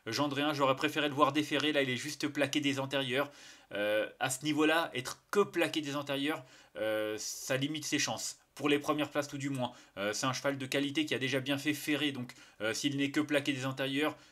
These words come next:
ça va pas non plus, euh, avoir une incidence, euh, terrible. Donc, euh, voilà, c'est mon regret. C'est un cheval qui peut bien faire, mais bon,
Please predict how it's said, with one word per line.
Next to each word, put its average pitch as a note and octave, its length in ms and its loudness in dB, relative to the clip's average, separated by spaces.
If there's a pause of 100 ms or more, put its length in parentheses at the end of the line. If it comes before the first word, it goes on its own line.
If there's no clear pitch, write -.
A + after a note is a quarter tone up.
ça A#2 120 -6
va G#2+ 140 2
pas C3+ 140 0
non C#3 120 -2
plus, D3+ 300 -6 (260)
euh, A#2 560 0
avoir A#2+ 220 0
une C3+ 100 -2
incidence, C3+ 540 -4
euh, A#2+ 320 -2
terrible. C3+ 480 -4 (500)
Donc, A2+ 340 -12
euh, A2+ 280 -2 (640)
voilà, A#2+ 420 0
c'est - 160 -2
mon D3+ 140 -2
regret. C3 520 0
C'est - 160 -8
un D3 120 2
cheval D3+ 260 -2
qui C#3+ 140 -12
peut D3 120 -4
bien C#3 160 -2
faire, C3+ 320 -2 (400)
mais B2 140 -2
bon, B2 160 -6